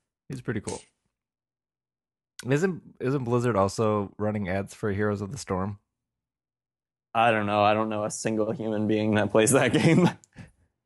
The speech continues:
Speaker 1: I think Micah started playing it, uh, on a stream.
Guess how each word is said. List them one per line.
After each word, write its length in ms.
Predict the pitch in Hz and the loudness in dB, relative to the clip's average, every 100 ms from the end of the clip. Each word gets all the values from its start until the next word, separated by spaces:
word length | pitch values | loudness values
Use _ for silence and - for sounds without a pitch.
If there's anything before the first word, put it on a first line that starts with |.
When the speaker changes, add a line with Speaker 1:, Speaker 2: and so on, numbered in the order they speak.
| _ _ _ _ _ | _ _ _ _ _
Speaker 1:
I 100 | 110 | -12
think 240 | 113 160 - | -4 -4 0
Micah 300 | 101 101 95 | 0 2 -2
started 320 | - 95 92 | -2 -4 -4
playing 280 | 107 98 98 | -6 -4 -4
it, 180 | 95 - _ _ _ _ | -8 -10 _ _ _ _
uh, 40 | - | -6
on 200 | 101 95 | -4 -4
a 40 | |
stream. 540 | 98 - 113 104 107 | -8 -8 -4 -2 -4